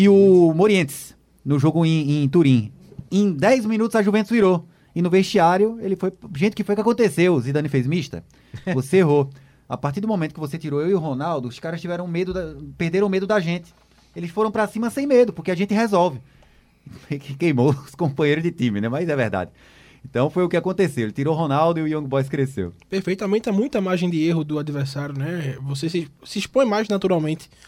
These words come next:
Speaker 2: Você sabe quando você tem caras como Cristiano Ronaldo, Ronaldo Fenômeno e Zidane, você sabe que sua margem de erro é muito pequena.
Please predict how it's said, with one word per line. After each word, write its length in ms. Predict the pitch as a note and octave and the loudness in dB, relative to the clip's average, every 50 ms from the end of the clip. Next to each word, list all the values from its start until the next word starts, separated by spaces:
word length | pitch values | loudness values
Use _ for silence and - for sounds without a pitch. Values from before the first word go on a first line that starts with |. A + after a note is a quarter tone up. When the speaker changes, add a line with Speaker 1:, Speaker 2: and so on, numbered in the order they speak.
| - _ _ | -20 _ _
Speaker 2:
Você 100 | - - | -8 -6
sabe 180 | D#3+ - G#3+ C4 | -4 -2 -4 -2
quando 180 | - C#4 B3 - | -2 -2 0 0
você 80 | A#3 G#3 | 0 0
tem 120 | G3+ F#3 | 0 0
caras 260 | F#3 F#3 F3 F3 E3 | 2 2 0 0 -2
como 200 | - F3+ E3 E3 | -2 -4 -6 -4
Cristiano 320 | E3 E3 E3 - E3+ E3 D#3+ | -4 -4 -4 -2 -2 -2 -2
Ronaldo, 520 | D3+ C#3+ C#3+ D#3+ E3+ E3 D#3 D#3 D3 C3+ | -2 -2 -2 0 0 0 -2 -2 -2 -2
Ronaldo 400 | C3+ D3 D#3+ D#3 D#3 D#3 D3+ D#3 | -2 -2 -2 -2 -2 -2 -4 -4
Fenômeno 400 | - D#3+ D3+ D#3 D#3 D#3 D3+ D3 | -6 -6 -4 -4 -4 -4 -4 -4
e 40 | D3+ | -4
Zidane, 420 | D#3 D#3 D3 D#3 E3 F#3+ A3 A3 - _ - - _ _ | -4 -4 -4 -2 -2 -2 -2 -4 -8 _ -20 -20 _ _
você 100 | - G3 | -8 -4
sabe 140 | E3+ G3+ G3+ | -2 -2 -2
que 60 | - | -2
sua 100 | - A3 | -2 0
margem 160 | A3 G#3 G#3 | 0 0 2
de 80 | G#3+ G#3 | 2 4
erro 100 | G3+ G#3 | 4 4
é 40 | G#3+ | 4
muito 160 | G#3 G#3+ - | 2 0 0
pequena. 480 | _ - F#4 - A3+ F#3 F3 E3 D3+ C#3 | _ -2 -2 0 0 0 2 0 0 -4